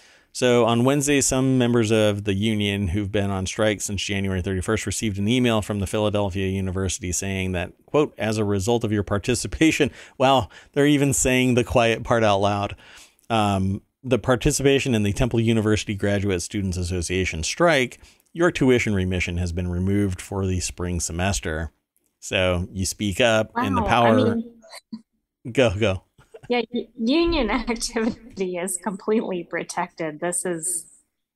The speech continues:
Speaker 2: really astounding to do it and then to <laughs> say you're doing it. <laughs> Uh,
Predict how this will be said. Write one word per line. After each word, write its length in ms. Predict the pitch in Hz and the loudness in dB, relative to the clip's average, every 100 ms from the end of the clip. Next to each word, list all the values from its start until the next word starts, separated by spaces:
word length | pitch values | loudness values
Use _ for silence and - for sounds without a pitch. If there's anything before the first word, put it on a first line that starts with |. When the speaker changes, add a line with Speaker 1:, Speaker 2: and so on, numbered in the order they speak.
| _ _ _ _ - _ _ _ - - | _ _ _ _ -20 _ _ _ -20 -8
Speaker 2:
really 320 | 180 202 185 | -2 0 0
astounding 680 | 165 - 170 151 156 160 170 | -2 -4 -4 -4 -4 -6 -6
to 120 | 202 | -6
do 280 | 180 190 233 | -2 2 4
it 220 | 226 190 | 2 0
and 120 | 185 | -4
then 200 | 180 185 | -4 -4
to 100 | 170 | -6
<laughs> 0 | |
say 400 | 165 - 247 254 | -6 -4 -2 0
you're 380 | 262 277 233 175 | 0 -2 -4 -12
doing 340 | 185 175 165 165 | -10 -10 -10 -10
it. 220 | 170 208 - | -10 -10 -12
<laughs> 140 | 208 - _ _ _ _ _ _ _ _ | -12 -12 _ _ _ _ _ _ _ _
Uh, 600 | 120 85 76 - - 160 | -6 -6 -4 -6 -6 -14